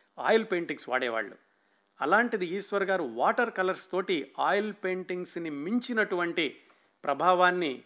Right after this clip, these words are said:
కలగజేశారు ఆ వాల్ పోస్టర్స్లో. అది నాగిరెడ్డి గారికి వాళ్ళ పిల్లలకి బాగా నచ్చింది. దాంతోటి ఈ రామ్ ఔర్ శ్యామ్ హిందీ సినిమాకి పోస్టర్స్ అన్నీ కూడా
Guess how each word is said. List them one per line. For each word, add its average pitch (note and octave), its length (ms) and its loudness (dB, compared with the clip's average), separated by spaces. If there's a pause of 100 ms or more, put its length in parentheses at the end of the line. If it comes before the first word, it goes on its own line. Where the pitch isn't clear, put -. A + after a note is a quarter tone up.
కలగజేశారు C3+ 640 -2
ఆ B2+ 60 -4
వాల్ B2+ 280 0
పోస్టర్స్లో. - 500 -10 (1200)
అది D3+ 440 -2 (400)
నాగిరెడ్డి D#3+ 360 6
గారికి D#3 320 2
వాళ్ళ C#3+ 180 2
పిల్లలకి C#3+ 380 -2
బాగా B2+ 300 2
నచ్చింది. A2+ 400 -6 (580)
దాంతోటి D#3 840 -2 (320)
ఈ C#3+ 140 -2
రామ్ D#3 360 2
ఔర్ F#3 180 4
శ్యామ్ D3+ 400 0
హిందీ E3 340 -8
సినిమాకి E3 400 -8
పోస్టర్స్ E3 500 -8
అన్నీ D3+ 200 -4
కూడా D#3 280 -6